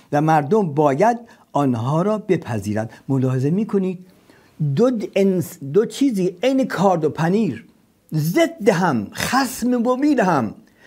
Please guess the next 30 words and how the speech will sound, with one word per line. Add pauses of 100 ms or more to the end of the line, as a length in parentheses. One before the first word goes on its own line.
(140)
میگه
این
باید
اون
رو
راه
بده
و
اینم
به
اون
توجه
بکنه. (260)
این
چه
پیشنهادیه؟ (300)
واقعاً
ببین
چقدر
مفتضح. (460)
اما (120)
باز
هم
دویچه
وله
چی
میگه؟ (1300)
بچه
شاه
میگه